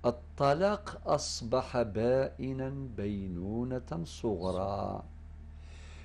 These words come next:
لو كان رجعك يا فاطمة، يا فاطمة الزهراء، قبل ما تنتهي العدة، مثلًا في نهاية جوان،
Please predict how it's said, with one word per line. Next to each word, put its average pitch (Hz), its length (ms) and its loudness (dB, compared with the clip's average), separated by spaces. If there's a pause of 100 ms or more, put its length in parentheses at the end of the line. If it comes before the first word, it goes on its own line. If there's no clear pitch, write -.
(180)
لو 127 220 4
كان 240 720 4
رجعك 139 580 6
يا 131 180 8
فاطمة، 98 960 4 (1400)
يا 107 100 2
فاطمة 113 380 0
الزهراء، 104 540 2 (300)
قبل 220 460 4
ما 135 100 8
تنتهي 156 580 2
العدة، 156 600 4 (580)
مثلًا 123 760 6 (680)
في 127 280 2
نهاية 127 520 8
جوان، 123 760 4